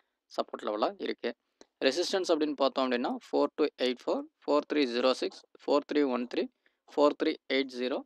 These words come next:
டபுள் ஃபோர் டபுள் செவன் அப்படிங்கிறது அடுத்தடுத்த ரெசிஸ்டன்ஸ் லெவலா இருக்கு. இது எப்பயுமே இந்த சப்போர்ட் ரெசிஸ்டன்ஸ்ல வந்து எப்படி என்ட்ரி எடுக்கணுங்கிறது நான் ரெகுலராகவே சொல்லிட்டு தான் இருக்கேன். உங்களோட சப்போர்ட் லெவலையோ,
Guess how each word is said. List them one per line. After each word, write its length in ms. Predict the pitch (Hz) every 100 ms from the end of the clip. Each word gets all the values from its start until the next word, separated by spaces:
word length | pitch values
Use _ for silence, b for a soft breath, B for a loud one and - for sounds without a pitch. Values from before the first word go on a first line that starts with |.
| _ _ _ _ _ _ _ _ _ _ _ _ _ _ _ _ _ _ _ _ _ _ _ _ -
டபுள் 320 | 139 139 156 -
ஃபோர் 180 | 175 - - 135
டபுள் 200 | 143 143 -
செவன் 260 | 139 135
அப்படிங்கிறது 380 | 123 117 113 147 - _ _
அடுத்தடுத்த 440 | 113 - 110 - 254 - _ _ -
ரெசிஸ்டன்ஸ் 420 | 123 139 - 123
லெவலா 240 | 113 113 262 - _ _ _
இருக்கு. 320 | - 113 - 120 - -
இது 120 | 135 131
எப்பயுமே 280 | 127 156 170
இந்த 160 | 156 147 139 127
சப்போர்ட் 340 | 127 165 170 - _ -
ரெசிஸ்டன்ஸ்ல 560 | 131 151 - 139 139 123
வந்து 160 | 123 139
எப்படி 260 | 120 139
என்ட்ரி 220 | 127 123 127
எடுக்கணுங்கிறது 600 | 123 131 139 135 127 165
நான் 260 | 135 120 117 117
ரெகுலராகவே 340 | 120 135 139
சொல்லிட்டு 340 | 139 123 123 120
தான் 100 | 117
இருக்கேன். 260 | 117 - 226 B B B B B 135
உங்களோட 320 | 127 127 123 123 -
சப்போர்ட் 300 | 123 160 156
லெவலையோ, 320 | 147 139